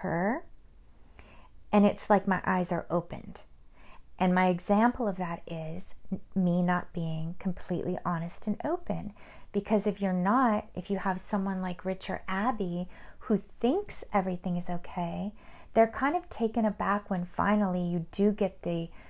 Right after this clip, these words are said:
strength to tell them, like, how it's not been going okay. And they think, "Well, that's not fair that you waited so long to tell me,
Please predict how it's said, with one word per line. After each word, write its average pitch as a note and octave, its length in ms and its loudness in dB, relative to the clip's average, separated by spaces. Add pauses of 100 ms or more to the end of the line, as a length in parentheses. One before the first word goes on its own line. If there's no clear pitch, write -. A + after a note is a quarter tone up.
(200)
strength - 600 0
to - 80 -6
tell F#3 280 2
them, F3 200 0
like, E3+ 280 -6 (540)
how F#3 280 4
it's F#3 180 -2
not F3 260 0
been E3+ 160 0
going E3 320 -2
okay. E3 540 -4 (380)
And F3 480 4 (800)
they F#3 160 8
think, F#3 360 -2
"Well, F#3 100 2
that's F#3+ 400 4
not G#3+ 240 2
fair E3 520 -2 (400)
that - 140 6
you F3+ 160 4
waited F3 340 2
so A#3 320 8
long F#3 340 4
to - 120 -6
tell D#3+ 280 -6
me, E3+ 280 -4